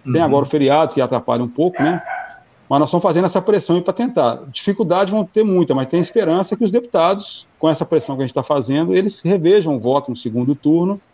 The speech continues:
Speaker 1: dê um prazo pra discussão com a população, fazer audiências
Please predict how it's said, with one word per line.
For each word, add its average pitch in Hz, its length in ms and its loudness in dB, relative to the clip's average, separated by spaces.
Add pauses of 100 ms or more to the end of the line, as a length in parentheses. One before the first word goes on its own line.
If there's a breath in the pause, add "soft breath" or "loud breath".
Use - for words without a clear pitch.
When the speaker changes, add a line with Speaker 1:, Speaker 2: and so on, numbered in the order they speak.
(260)
Speaker 1:
dê 156 200 2
um 214 120 2
prazo 143 440 2
pra 139 120 0
discussão 123 440 -4
com 120 80 -4
a - 20 -2
população, 127 720 0
fazer 127 260 0
audiências 123 380 -2